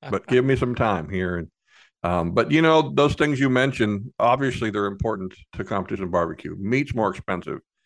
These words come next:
Speaker 2: Fuel's coming down, but it's still expensive. And, and I get it. You know, we went from somewhere in the neighborhood of a hundred and fifty contests in twenty twenty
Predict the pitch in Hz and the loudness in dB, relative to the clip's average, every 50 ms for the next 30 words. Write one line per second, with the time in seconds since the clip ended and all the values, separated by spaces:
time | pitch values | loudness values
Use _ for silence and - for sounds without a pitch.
0 | _ _ _ _ _ _ _ _ - - 180 196 196 185 - - 175 160 151 139 | _ _ _ _ _ _ _ _ 2 4 6 6 6 6 4 2 4 4 6 6
1 | 131 113 107 104 107 113 123 127 117 117 113 117 - - - - 127 113 107 - | 6 4 4 4 4 2 2 2 0 0 -2 -2 -6 -8 -4 -2 -2 -2 -2 -4
2 | - - 107 104 98 98 117 110 113 117 117 - _ _ _ _ 104 107 104 104 | -4 -4 -4 -4 -4 -2 0 0 0 -2 -4 -8 _ _ _ _ -4 -2 -2 -4
3 | 101 - _ _ _ _ _ _ _ - 123 135 151 185 165 147 175 180 165 131 | -6 -8 _ _ _ _ _ _ _ -2 0 0 0 0 0 2 4 4 4 4
4 | 92 - - 117 123 131 131 131 135 147 147 147 151 151 147 - - 120 107 95 | 2 -2 -2 -4 -4 -2 -2 0 0 0 0 0 0 -2 -4 -4 -4 -4 -4 -4
5 | 95 - _ _ _ _ - - - 143 139 139 143 135 127 123 127 127 123 123 | -8 -12 _ _ _ _ -14 -6 -4 -2 0 0 0 0 0 2 2 2 2 2
6 | 123 123 123 120 107 98 107 120 123 127 123 117 107 - - 123 123 - 117 107 | 2 2 0 0 0 -2 -2 -2 -4 -4 -4 -4 -6 -2 -2 -2 -2 -2 -6 -8
7 | - - 107 104 104 98 113 104 101 101 - - - _ - - 98 - - _ | -4 -4 -4 -4 -2 0 0 0 0 0 -2 -6 -14 _ -14 -12 -12 -12 -14 _
8 | _ _ _ _ _ _ _ _ _ - 107 101 - - 120 113 110 107 104 - | _ _ _ _ _ _ _ _ _ -6 -6 -2 0 2 2 2 0 0 -2 0
9 | 117 113 113 123 131 131 | 0 2 2 2 0 -2